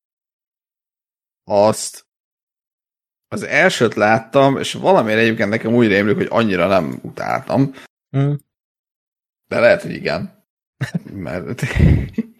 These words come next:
Speaker 1: De, de úgy,
Speaker 2: <laughs> Jó.
Speaker 1: nem, de, de, de, hogy mondjam, tehát, hogy, hogy nulla emlékem van arról, hogy mi történik abban a filmben, de,
Speaker 2: Á,
Speaker 1: de
Speaker 2: ez
Speaker 1: inkább úgy rémlik, hogy nem utáltam, de lehet, hogy csak ezért, mert fogalmam nincs az egész, vagy fogalmam nem volt a,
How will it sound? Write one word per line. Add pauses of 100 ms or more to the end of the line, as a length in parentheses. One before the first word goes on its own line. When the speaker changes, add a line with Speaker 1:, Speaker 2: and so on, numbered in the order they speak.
(500)
Speaker 1:
De,
de
úgy,
Speaker 2:
<laughs>
Jó.
Speaker 1:
nem,
de,
de, (220)
de,
hogy
mondjam,
tehát,
hogy,
hogy
nulla
emlékem
van
arról,
hogy
mi
történik
abban
a
filmben,
de,
Speaker 2:
Á,
Speaker 1:
de
Speaker 2:
ez
Speaker 1:
inkább
úgy
rémlik,
hogy
nem
utáltam,
de
lehet,
hogy
csak
ezért,
mert
fogalmam
nincs
az
egész,
vagy
fogalmam
nem
volt
a,